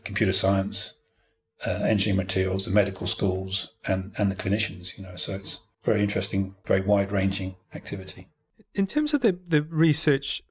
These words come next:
Speaker 2: funding at Sheffield, uh, well, I suppose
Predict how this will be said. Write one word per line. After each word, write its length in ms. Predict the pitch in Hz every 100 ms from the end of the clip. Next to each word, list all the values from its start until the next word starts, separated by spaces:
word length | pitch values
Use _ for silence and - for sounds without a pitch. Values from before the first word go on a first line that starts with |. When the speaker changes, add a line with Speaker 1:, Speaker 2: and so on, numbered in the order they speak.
| _
Speaker 2:
funding 800 | - 170 151 143 123 113 120 120 _
at 200 | 131 120
Sheffield, 680 | - 131 - 117 107 180 190 _ _ _ _
uh, 160 | 156 -
well, 200 | 156 139
I 60 | 123
suppose 320 | - 139